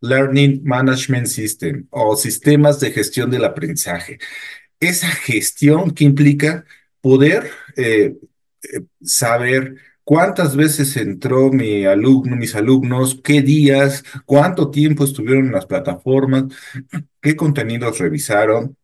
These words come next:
qué calificaciones obtuvieron en los ejercicios que están planteados. Y, eh, esa gestión es, es la que, como vimos, fue la que nos dio un cambio, eh, sustancial en lo que era la educación en línea.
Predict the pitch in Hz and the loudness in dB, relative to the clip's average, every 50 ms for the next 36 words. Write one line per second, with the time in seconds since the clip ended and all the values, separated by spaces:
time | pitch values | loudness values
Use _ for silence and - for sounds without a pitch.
0 | _ _ - - 135 135 135 143 143 139 107 - - - - - 92 90 - - | _ _ -4 -2 -2 -2 0 -2 -2 -2 -2 -4 -6 -8 -8 -8 -8 -8 -6 -6
1 | 117 131 131 131 - - - - 95 87 98 104 110 117 110 98 87 87 82 78 | -4 -4 -4 -4 -6 -8 -8 -8 -4 -2 0 0 0 0 -2 -4 -4 -4 -4 -4
2 | 78 76 - - - - 143 - - 110 104 - 117 107 - - - - 92 92 | -6 -6 -8 -10 -10 -12 -12 -12 -10 -10 -10 -10 -10 -10 -12 -12 -12 -10 -10 -8
3 | 92 - 85 80 156 147 - - 139 - 90 87 110 131 - - - - - - | -8 -8 -8 -8 -6 -4 -2 -2 -2 0 -2 -2 -4 -6 -8 -12 -16 -20 -20 -20
4 | - - - - - - _ - - - - 127 135 147 156 156 135 - 139 131 | -20 -20 -20 -20 -20 -20 _ -20 -18 -8 -2 0 2 4 4 2 2 2 2 4
5 | 135 147 151 147 - 147 175 196 196 - - 202 180 175 - - 123 101 - - | 4 4 2 0 -2 -2 -2 0 0 0 0 -2 -2 -4 -4 -4 -4 -4 -6 -8
6 | - - 139 131 120 117 117 143 175 175 - _ _ - - _ _ _ _ _ | -6 -2 0 0 0 0 -2 -2 -4 -6 -8 _ _ -20 -20 _ _ _ _ _
7 | _ _ - 131 123 123 123 - - 135 127 127 135 143 139 139 - 135 120 107 | _ _ -4 -2 -2 -2 -6 -6 -4 -2 0 2 2 0 0 0 -2 -4 -4 -4
8 | - - - _ _ _ _ _ _ _ - 98 101 98 90 95 101 101 110 120 | -6 -10 -16 _ _ _ _ _ _ _ -6 -4 -2 -2 0 0 0 0 -2 -4
9 | 127 - 117 101 101 104 - - 123 101 90 87 92 98 98 98 104 104 - - | -4 0 2 2 2 2 2 -2 -4 -4 -4 -2 0 0 2 2 0 -2 -4 -4
10 | 135 113 104 95 90 87 85 95 107 101 - _ - - 87 82 80 78 - 101 | -2 0 0 0 0 0 -2 -2 -4 -4 -8 _ -10 -4 -2 -2 -2 -2 -2 -4
11 | 92 85 - - 98 87 85 - - 98 92 92 214 208 - - 95 85 80 156 | -6 -6 -4 -2 -2 -2 -2 -2 -2 -2 -2 -2 -2 -4 -6 -6 -4 -4 -4 -6
12 | 156 - 160 160 165 185 185 180 170 147 147 143 - 139 - - 131 123 123 139 | -6 -6 -4 -2 -2 -2 0 -2 -2 -2 -4 -6 -8 -10 -10 -10 -10 -8 -8 -6
13 | 135 131 135 135 - - - | -6 -4 -4 -6 -6 -8 -10